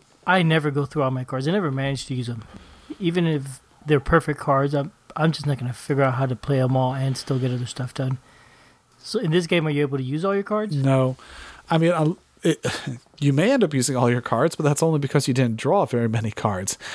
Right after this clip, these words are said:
Speaker 2: If you're not drawing a
Speaker 1: <laughs>
Speaker 2: lot of cards, then sure, it's really easy to use all your cards. But you often are not using all of the cards that you need or that you're getting. Often it's because it doesn't tie into your strategy really well. I think that if it tied into your strategy really well,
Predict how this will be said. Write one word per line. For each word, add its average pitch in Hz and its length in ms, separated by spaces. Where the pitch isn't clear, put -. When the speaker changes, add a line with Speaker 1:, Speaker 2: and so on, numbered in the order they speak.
Speaker 2:
If - 180
you're 190 100
not 165 200
drawing 185 460
a 151 80
Speaker 1:
<laughs> 127 60
Speaker 2:
lot 123 120
of 127 80
cards, 156 300
then 180 140
sure, 262 300
it's 127 220
really 170 240
easy 190 260
to 117 60
use 113 160
all 110 140
your 107 140
cards. 104 380
But 151 340
you 170 200
often 190 360
are 147 80
not 139 300
using 143 380
all 139 180
of 139 60
the 139 100
cards 143 360
that 131 260
you 120 80
need 127 480
or 139 160
that 135 200
you're 127 120
getting. 127 480
Often 185 380
it's 165 120
because 160 280
it 165 60
doesn't 170 220
tie 156 180
into 156 180
your 143 60
strategy 139 360
really 113 220
well. 104 280
I 175 120
think 208 200
that 196 100
if 180 140
it 175 100
tied 156 300
into 147 220
your 147 60
strategy 143 400
really 135 280
well, 117 320